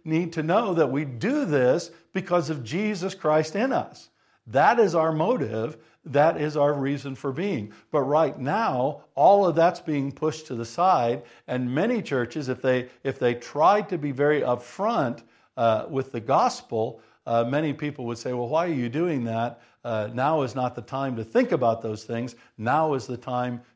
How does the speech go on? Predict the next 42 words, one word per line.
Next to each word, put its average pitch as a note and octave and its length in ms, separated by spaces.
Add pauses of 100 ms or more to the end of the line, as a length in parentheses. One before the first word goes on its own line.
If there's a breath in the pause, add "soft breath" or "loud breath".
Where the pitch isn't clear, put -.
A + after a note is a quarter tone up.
to C3 80
feed A#2 300
the G#2+ 80
sick. C#3+ 420 (160 loud breath)
Now B2 280
is A2+ 100
the A#2 100
time, A#2 420 (240 soft breath)
uh, A2 160 (120)
uh, B2+ 100
to A#2+ 140
feed C3+ 180
the A#2+ 80
hungry. A#2+ 260
Now A#2 200
is A2+ 80
the A#2+ 60
time A2+ 260
to G#2+ 80
take G#2+ 260
care A2+ 120
of G2+ 80
the G#2 80
sick." - 360 (180 loud breath)
And A#2+ 140
it B2 140
is A#3 240
the F3 100
time A2 300
to A2 80
feed A2 240
the A2 100
hungry. G#2+ 360 (220 soft breath)
It C3+ 180
is A#3+ 220
the F3+ 100
time A#2 320
to G#2+ 60
care A2+ 220
for A2 140
the G#2 120
sick. A2+ 380